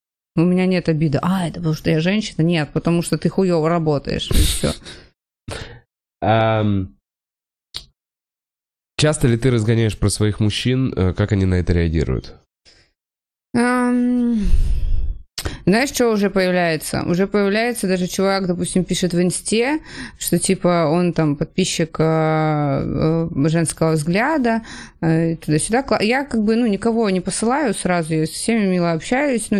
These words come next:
Speaker 1: иногда некоторые там действительно и забавные чуваки, с ними, может, побольше общаться.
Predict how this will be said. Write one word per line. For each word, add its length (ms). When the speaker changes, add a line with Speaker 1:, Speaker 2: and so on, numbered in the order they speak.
Speaker 1:
иногда 440
некоторые 520
там 280
действительно 360
и 20
забавные 420
чуваки, 280
с 80
ними, 240
может, 220
побольше 360
общаться. 240